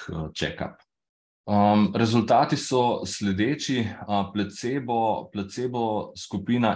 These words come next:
in pa skupina, ki je dobivala dvajset miligramov C B D-ja dnevno, po poročanju lastnikov niso, em, prinesle nobenih rezultatov, torej, eh,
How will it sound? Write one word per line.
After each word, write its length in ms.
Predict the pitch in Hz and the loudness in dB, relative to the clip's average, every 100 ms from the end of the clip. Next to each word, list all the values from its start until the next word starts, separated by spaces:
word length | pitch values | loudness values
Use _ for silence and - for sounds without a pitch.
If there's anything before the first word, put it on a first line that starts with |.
| 104 | 0
in 80 | |
pa 80 | 98 | -2
skupina, 400 | 98 95 98 113 | -4 -6 -4 -2
ki 140 | - 95 | -2 -2
je 20 | |
dobivala 320 | 92 107 104 95 | -2 -2 -2 -2
dvajset 320 | 95 104 98 | -2 -6 -4
miligramov 540 | 101 95 95 98 98 | -2 -2 -2 -2 -4
C 60 | 98 | -4
B 80 | 98 | -6
D-ja 160 | 92 98 | -4 -4
dnevno, 540 | 87 95 104 101 90 - - | -2 -4 -2 -2 -4 -8 -8
po 320 | 98 101 98 - | -4 -4 -6 -8
poročanju 480 | 92 101 101 104 95 | -4 -4 -2 0 0
lastnikov 460 | 92 - 110 95 92 | -2 -6 -8 -4 0
niso, 720 | 101 101 - 90 87 - - - | 0 -2 -4 -4 -4 -6 -12 -14
em, 540 | 76 85 85 82 82 82 - 87 | -8 -4 -4 -4 -6 -8 -12 -6
prinesle 380 | 82 85 104 | -4 -4 -4
nobenih 340 | 92 80 90 98 | -4 -2 -4 -4
rezultatov, 720 | 90 82 78 80 95 110 95 | -6 -8 -4 -2 -2 -4 -6
torej, 300 | 95 92 | -4 -4
eh, 20 | 92 | -6